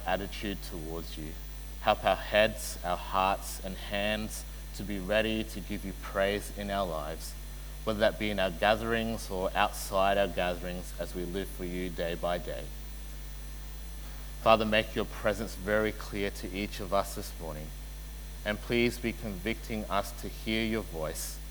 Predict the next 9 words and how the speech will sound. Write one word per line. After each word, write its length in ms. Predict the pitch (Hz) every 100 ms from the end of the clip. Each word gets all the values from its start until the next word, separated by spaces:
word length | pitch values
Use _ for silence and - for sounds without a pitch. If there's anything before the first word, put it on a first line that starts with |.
| - - - - -
to 100 | 113
listen 480 | 95 117 - 117 113
to 180 | - 104
your 260 | 98 117
will, 300 | 104 82 80 - - - - - -
and 140 | 98
to 140 | - 95 90
obey 440 | 85 90 98 101
your 300 | 95 95 101